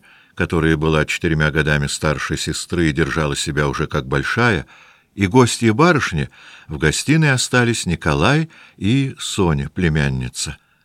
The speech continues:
Соня была тоненькая, миниатюрненькая брюнетка с мягким, оттененным длинными ресницами взглядом, густою черную косою, два раза обвивавшую ее голову, и желтоватым оттенком кожи на лице,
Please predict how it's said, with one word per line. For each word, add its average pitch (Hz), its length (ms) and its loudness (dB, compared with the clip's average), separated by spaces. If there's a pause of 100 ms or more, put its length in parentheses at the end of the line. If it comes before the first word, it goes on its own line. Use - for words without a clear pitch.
(1120)
Соня 165 280 4
была 147 360 6
тоненькая, 107 800 2
миниатюрненькая 98 1040 2
брюнетка 87 560 0
с - 100 -8
мягким, 90 540 0 (260)
оттененным 92 840 2
длинными 87 460 2
ресницами 85 680 0
взглядом, 76 680 0 (280)
густою 85 540 2
черную 80 480 2
косою, 123 640 0 (340)
два 90 240 0
раза 101 360 2
обвивавшую 92 1000 0
ее 87 220 0
голову, 78 460 0 (260)
и 90 140 4
желтоватым 95 720 2
оттенком 98 600 0
кожи 85 460 2
на 76 140 0
лице, 73 540 -4